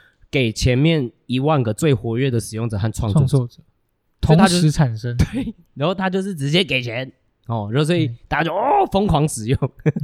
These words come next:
Speaker 2: 嗯。
Speaker 1: <laughs> 疯狂送产音乐，疯狂听，哦，然后一直听，一直听，<laughs> 这样，就是想要去拿到那个空投。基本上空投就是免费给你啊，就是丢给你这个钱的意思。
Speaker 2: 对。
Speaker 1: 对，所以他就是用这种庞氏经济的方式来启动，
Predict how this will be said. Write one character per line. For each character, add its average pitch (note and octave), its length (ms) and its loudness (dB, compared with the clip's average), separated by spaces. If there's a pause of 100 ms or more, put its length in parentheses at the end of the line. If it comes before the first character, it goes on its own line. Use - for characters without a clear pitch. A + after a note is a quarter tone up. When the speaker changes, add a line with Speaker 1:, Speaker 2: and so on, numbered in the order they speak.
Speaker 2:
嗯。 B2 340 -4
Speaker 1:
<laughs> - 240 -20
疯 E3+ 160 -2
狂 C#3+ 160 -2
送 D3+ 180 0
产 B2+ 160 4
音 C3+ 60 0
乐， C#3 100 -2
疯 C#3 200 -2
狂 B2 180 2
听， A#2+ 260 0 (280)
哦， A2+ 260 -6
然 A#2 80 -4
后 C3+ 220 -6
一 E3 100 0
直 C#3+ 100 -2
听， C#3 280 -4
一 C#3+ 80 -10
直 B2 120 -8
听， A#2+ 200 -4 (140)
<laughs> B2+ 140 -6
这 C#3+ 120 -2
样， B2 140 -8 (420)
就 F3 120 4
是 F3+ 80 0
想 B2+ 160 0
要 D#3 160 -2
去 E3+ 180 -6
拿 A#2+ 140 2
到 B2+ 80 2
那 C#3 120 2
个 B2+ 100 0
空 B2 240 0
投。 F2+ 300 -10
基 F#3+ 100 -2
本 G#3+ 80 4
上 F3 140 2
空 F3+ 160 2
投 C3 100 2
就 C3+ 80 -4
是 D#3 100 -2
免 A#2 200 -2
费 D3 120 0
给 A#2+ 120 -4
你 G#2+ 160 -2
啊， G2 80 -12
就 C#3+ 100 -2
是 D#3 100 0 (400)
丢 D#3+ 160 4
给 C3+ 160 0
你 A#2+ 140 0
这 C3+ 120 -2
个 B2+ 80 -4
钱 G#2 180 -8
的 G2 60 -10
意 G#2 140 -6
思。 - 180 -16 (140)
Speaker 2:
对。 A2+ 300 -4
Speaker 1:
对， C#3+ 120 4
所 F3+ 100 4
以 F3 220 -2
他 F3+ 140 0
就 G3+ 140 -4
是 G3+ 100 -4
用 F#3+ 160 2
这 E3+ 80 -2
种 C3+ 160 4
庞 A2 200 -2
氏 C#3 200 0
经 A#2+ 180 0
济 B2+ 120 -2
的 A#2+ 60 0
方 A#2+ 120 -2
式 A#2+ 120 -6
来 G#2+ 120 -4
启 G#2 400 -6
动， G#2+ 240 -2